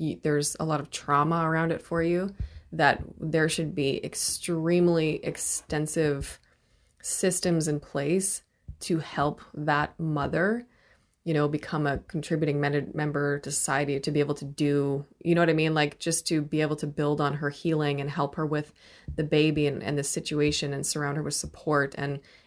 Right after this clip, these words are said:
and I mean, like, an extensive system in place to be able to do that so that,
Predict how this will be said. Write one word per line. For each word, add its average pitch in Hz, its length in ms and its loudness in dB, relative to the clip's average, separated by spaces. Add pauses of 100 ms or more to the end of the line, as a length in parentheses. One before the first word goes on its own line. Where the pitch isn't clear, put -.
and 175 100 4
I 180 80 8
mean, 170 220 4
like, 147 180 0
an - 80 -2
extensive - 1080 -2 (100)
system - 640 -2
in 151 180 -4
place - 580 -2 (580)
to 190 100 2
be 170 140 6
able 165 160 4
to 156 100 -6
do 156 320 2
that 135 340 -2
so - 160 -2
that, 147 400 0